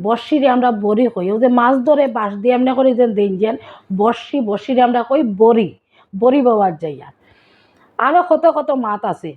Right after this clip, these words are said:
আমার চ্যানেল যখন আছে একে একে সব শিখাই, আমি একলগে শিখাইতাম না, একলগে দেখবা বেশ করে কয়টা খাইলাই যেন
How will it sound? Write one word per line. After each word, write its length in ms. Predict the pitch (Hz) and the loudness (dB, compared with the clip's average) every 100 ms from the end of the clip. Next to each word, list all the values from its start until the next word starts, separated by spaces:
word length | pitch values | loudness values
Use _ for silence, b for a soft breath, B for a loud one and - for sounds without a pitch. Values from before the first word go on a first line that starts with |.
| - | -8
আমার 220 | 196 240 | -2 -2
চ্যানেল 380 | 240 294 294 277 | 2 2 2 2
যখন 240 | 233 226 | 2 0
আছে 260 | 202 214 220 | -6 -6 -6
একে 160 | 214 240 | -4 -4
একে 180 | 247 | -2
সব 200 | 240 262 220 | 0 -2 -2
শিখাই, 260 | 190 190 | -4 -4
আমি 100 | 202 220 | -4 -2
একলগে 360 | 240 254 254 | 0 2 2
শিখাইতাম 480 | 240 240 180 175 185 | 0 -4 -4 -4 -2
না, 80 | 214 | 0
একলগে 380 | 254 269 277 240 | 2 4 4 2
দেখবা 320 | 233 226 208 | 0 -2 -4
বেশ 220 | 196 185 | -4 -6
করে 180 | 214 214 | -4 -2
কয়টা 260 | 214 208 | 0 -2
খাইলাই 400 | 208 196 165 180 | -2 -2 -4 -6
যেন 200 | 143 139 | -8 -12